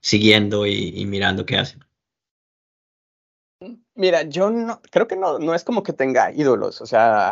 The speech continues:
Speaker 2: a-, admiro a ciertas personas y a cada uno puedes admirar de diferente forma. O sea, admiras la determinación de una persona, admiras la constancia de otra, admiras la disciplina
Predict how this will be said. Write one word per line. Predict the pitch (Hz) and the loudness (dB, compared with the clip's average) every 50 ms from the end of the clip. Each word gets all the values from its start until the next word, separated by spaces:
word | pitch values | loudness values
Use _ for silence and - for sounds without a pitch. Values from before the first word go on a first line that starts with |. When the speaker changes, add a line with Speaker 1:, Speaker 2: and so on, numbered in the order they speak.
| 117 113 | -2 -6
Speaker 2:
a-, | - - | -4 0
admiro | - 143 135 127 127 131 139 147 156 156 160 170 175 160 160 160 156 143 127 120 117 95 - - - - - - - - - - - - - | 2 2 2 2 2 0 0 2 2 4 6 6 8 8 8 8 8 6 6 4 2 0 -2 -4 -10 -20 -20 -20 -20 -20 -20 -20 -20 -18 -10
a | - - 120 113 | -6 -4 -4 -4
ciertas | - - 131 123 127 - 160 147 | 0 4 4 4 4 4 0 2
personas | - 151 127 - - 135 135 160 170 170 - | 2 -2 0 2 2 2 2 2 0 -2 -2
y | 131 117 113 95 80 80 85 90 | -4 -4 -4 -4 -6 -4 -2 -2
a | 107 - | -2 0
cada | - 131 127 127 123 | 4 4 6 6 4
uno | 135 143 139 127 | 4 0 -2 -2
puedes | - 131 123 120 - | 0 0 0 2 2
admirar | 139 123 120 110 101 104 104 104 110 | 2 0 0 0 -2 -2 -2 -2 -2
de | 120 113 | -2 -4
diferente | 110 101 101 - 101 101 104 101 101 - - | -4 -4 -6 -6 -6 -6 -8 -10 -10 -12 -10
forma. | _ - 104 - - - - | _ -6 -6 -6 -6 -12 -14
O | _ _ _ _ _ _ _ _ _ _ _ - | _ _ _ _ _ _ _ _ _ _ _ -2
sea, | - 110 101 101 101 95 92 90 - - - _ _ _ - | 2 4 6 6 6 6 4 2 0 -2 -10 _ _ _ -4
admiras | - 104 98 113 110 113 120 113 110 - - | -4 -4 -2 -2 0 2 2 2 0 -2 -2
la | 107 104 101 104 | 0 2 2 2
determinación | 101 - 107 101 101 104 101 101 101 - - 131 135 139 | 0 -2 -4 -4 -4 -4 -4 -4 -4 0 2 4 4 4
de | 123 120 | 4 2
una | 120 117 - | 2 2 0
persona, | - 107 - - - 120 113 117 113 107 110 113 _ _ _ _ _ _ - | -2 -4 -4 -2 -2 -2 0 -2 -4 -4 -6 -8 _ _ _ _ _ _ -4
admiras | - 92 92 101 107 107 107 104 104 120 | -4 -2 -2 -2 0 2 2 2 2 2
la | 98 90 | -2 -2
constancia | - 101 101 101 - - 113 110 110 - - 110 101 101 | -2 -4 -6 -4 0 2 2 2 0 -2 -4 -4 -2 -2
de | 101 101 | 0 -2
otra, | 104 101 101 - 110 107 104 101 95 _ _ _ _ _ _ _ _ _ | -2 -4 -2 -2 0 0 0 0 -4 _ _ _ _ _ _ _ _ _
admiras | - - 113 101 107 113 113 113 113 107 113 113 113 107 - - - | -6 -4 -4 -4 -2 -2 -2 0 2 4 4 4 4 2 -2 -4 -2
la | 117 107 | -2 -2
disciplina | 101 107 - - 110 - _ - 123 123 120 117 113 110 110 107 110 | -2 -4 -8 -10 -14 -10 _ -2 -2 0 2 2 2 2 2 0 -2